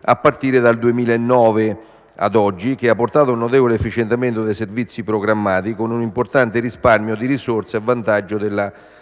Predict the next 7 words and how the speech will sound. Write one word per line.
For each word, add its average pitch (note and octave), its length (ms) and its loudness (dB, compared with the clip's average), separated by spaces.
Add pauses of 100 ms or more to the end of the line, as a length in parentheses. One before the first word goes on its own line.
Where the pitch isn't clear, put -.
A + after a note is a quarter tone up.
(180)
sostenibilità B2 840 0
economico-finanziaria A2+ 1200 0
del G2 160 -4
contratto G#2 600 -2
sottoscritto G#2 800 -6
da G2 300 -2
Trenitalia. F#2 840 -4